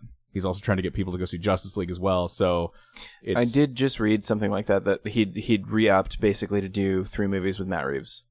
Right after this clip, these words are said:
Speaker 1: The, the, there's a s-, an unconfirmed source from within Warner Brothers that has said that he signed on to do three movies, um, not necessarily dir-, directed by Matt Reeves, but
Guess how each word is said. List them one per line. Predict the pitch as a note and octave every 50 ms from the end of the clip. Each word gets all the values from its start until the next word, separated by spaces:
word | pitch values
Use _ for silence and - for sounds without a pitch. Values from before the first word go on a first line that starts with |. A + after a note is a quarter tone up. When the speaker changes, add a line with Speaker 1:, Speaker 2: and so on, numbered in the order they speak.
| _ - - - - _ _ -
Speaker 1:
The, | - A2 G#2+ A#2 A2+ A2+ A2+ A2+ A2+ A2+ G#2+ - _ _ _ _ _ _
the, | B2 A#2 G#2+ G#2+ G2+ G#2 A2+ A2 F2 - F2+ E2+ D2 _ - - F2+ - - - - G2 - - - - - - _ _ _ _ _ _
there's | B2+ A2+ A2+ A2+ A#2 A2+ A#2
a | A2+
s-, | G2+ - -
an | G#2+ A2 G#2
unconfirmed | - B2+ C3 C3+ - D3 C3 - C#3 B2 A2+ A2+ G#2+
source | - - - G#2 G2+ F#2+ -
from | - - G2
within | F#2+ F#2 F2+ - F#2+ F2+ F2 E2+ E2+
Warner | F2 F2 E2+ F2
Brothers | E2+ F2 E2 D#2+ D2 D#2 E2+ F2
that | F2+ E2+ E2+
has | F#2+ E2 -
said | - F2 D#2+ D#2+ D#2+
that | E2 D#2+ D2+ - _ _ _ _ _ _ _
he | - F#2 F#2 G2 F#2
signed | - - G2+ F#2+ G2+ G#2 G2+
on | F#2+ F#2 F#2 F#2
to | - F2+
do | E2 F2+ E2
three | - - - F#2+ F#2+
movies, | F#2+ F#2 F#2 F2+ F#2 F#2 F2+ F2 - - - - - _ - - _ _ _
um, | - F#2 F2 F2 F2 E2+ G2 G#2+ G2+ G2 G2 G2 G2
not | G2 G2+ A2 G2
necessarily | A2+ G#2 G#2 G2 - - G#2+ G2+ G#2 G2+
dir-, | F#2 G2 G2 -
directed | G2 G2+ G2 F2 F#2+ G2 G2+ F#2+ F#2 G2 - G2+ G2
by | F#2+ F#2 F#2
Matt | F#2+ F#2 D#2+ D#2
Reeves, | F#2+ F#2 F#2 F2+
but | - G2+ F2